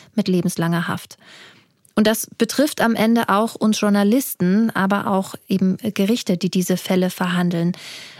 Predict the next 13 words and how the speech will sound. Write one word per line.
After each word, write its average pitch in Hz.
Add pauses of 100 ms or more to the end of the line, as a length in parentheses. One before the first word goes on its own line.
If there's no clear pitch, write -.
(220)
Wenn 202
wir 202
für -
uns 254
jetzt 240
was 208
aus 202
diesem 196
Fall 190
mitnehmen 180
wollen, 175
wäre 196
es 214